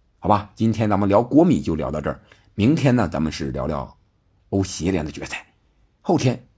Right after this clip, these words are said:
聊聊曼城，大后天聊聊中极，然后再大后天那就是决赛上演了。对了啊，在这做个小小的预告，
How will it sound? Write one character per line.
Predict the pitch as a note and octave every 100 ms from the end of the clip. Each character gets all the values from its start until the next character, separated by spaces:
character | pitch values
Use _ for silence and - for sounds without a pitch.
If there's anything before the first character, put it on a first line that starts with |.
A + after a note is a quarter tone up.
| -
聊 | D#2
聊 | E2+ C#2+ -
曼 | B2
城， | F#2 F2 - _ _
大 | A#2
后 | - G#2
天 | G#2+ G#2+ - _ _ _ _
聊 | D#2
聊 | F2 D#2+ - _ _
中 | B2+ C3+
极， | G2+ - - _ _ _ _ _ _
然 | D#3+
后 | - F#2 - _ _ _ _ _
再 | B2 G2
大 | E2+
后 | C#2+
天 | C#2+ - _
那 | -
就 | -
是 | - - _ _ _ _
决 | - D2
赛 | C#2+ C#2
上 | E2
演 | C2+ -
了。 | -
对 | A#2
了 | F#2+
啊， | D#2 G#2 G#2 _ _ -
在 |
这 | F2 F2+
做 | G2+
个 | E2
小 | - E2
小 | G#2+
的 | D#2
预 | E2 B2+
告， | G#2 A#2 -